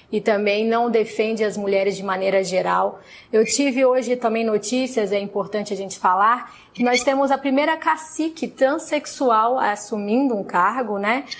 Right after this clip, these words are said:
Um cargo político importante, porque o cacique representa um alto posto de poder dentro das tribos,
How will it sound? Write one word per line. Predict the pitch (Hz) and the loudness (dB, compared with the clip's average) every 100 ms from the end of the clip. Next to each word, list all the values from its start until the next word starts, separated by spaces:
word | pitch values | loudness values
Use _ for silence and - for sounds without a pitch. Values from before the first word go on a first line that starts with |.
| - | -6
Um | 247 | 0
cargo | 269 254 254 | 0 0 -2
político | 262 240 339 - 285 | 0 2 0 0 0
importante, | 254 226 180 254 302 302 | 2 0 0 0 2 0
porque | - 226 - 220 208 | -2 -4 -2 -2 -2
o | 202 | -4
cacique | - 202 - - 285 294 247 | -2 -2 -2 -2 -2 -2 -2
representa | 240 220 214 208 262 254 | -2 0 0 0 0 0
um | 214 | 0
alto | 220 214 | 0 -2
posto | - 247 285 - 220 | 0 2 2 -2 -8
de | 202 | -4
poder | 214 185 202 226 214 - - - | -2 0 2 2 -2 -16 -20 -2
dentro | 214 208 196 | 0 0 0
das | 185 180 | 0 -2
tribos, | - 226 262 269 269 | -2 0 0 -2 -6